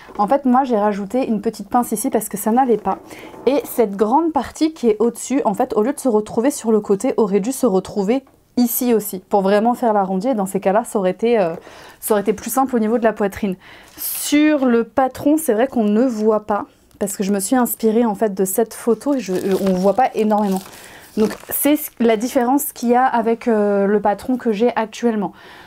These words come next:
Ensuite, euh, moi, vous allez pas trop voir. Oh, bah, voilà, c'est tombé, j'en avais besoin. En fait, ici, moi, c'est juste mon voile qui a été rentré, enfin que j'ai tourné pour faire, euh, pour faire une, euh,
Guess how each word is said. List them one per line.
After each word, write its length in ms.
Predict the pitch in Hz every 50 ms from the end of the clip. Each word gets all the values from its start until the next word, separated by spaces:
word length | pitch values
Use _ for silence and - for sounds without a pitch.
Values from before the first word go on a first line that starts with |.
| - -
Ensuite, 600 | - 262 269 269 - - - 320 339 - - - - -
euh, 300 | 226 220 214 214 214 214
moi, 400 | 220 226 240 254 269 294 302 - 233
vous 160 | 202 196 196
allez 160 | 202 190 190 196
pas 140 | - 240
trop 200 | 254 - - -
voir. 320 | 220 196 196 202 220 - - _
Oh, 100 | 190 - - _ _ -
bah, 100 | - - - -
voilà, 140 | - - -
c'est 120 | - -
tombé, 260 | - 175 170 160 165 -
j'en 100 | 196 180 160
avais 100 | 156 151
besoin. 280 | 156 170 165 175 - - - - - - - -
En 120 | 226 214
fait, 180 | 262 254 254 - -
ici, 260 | 220 208 - - 277
moi, 200 | 269 262 247 262 262 262
c'est 360 | - - - 233 240 - 240
juste 400 | 202 196 254 277 - - - - -
mon 380 | 214 214 208 202 202 202 196 196
voile 520 | 190 175 180 185 196 233 302 311 240 - - - - _ _ _ _ - - - _ _ _
qui 220 | - - - 254 240
a 60 | 226
été 340 | 220 220 220 247 247 233 -
rentré, 440 | 220 208 202 226 233 226 - - 269
enfin 260 | 262 - 226 208 202
que 60 | 185
j'ai 100 | 180 202
tourné 320 | 196 - 208 196 214 247 285
pour 220 | - - 185 -
faire, 260 | - 233 240 254 233
euh, 120 | 214 190 180
pour 160 | - 208 190
faire 180 | - 226 226
une, 160 | 233 233 214 208
euh, 320 | 196 190 190 185 185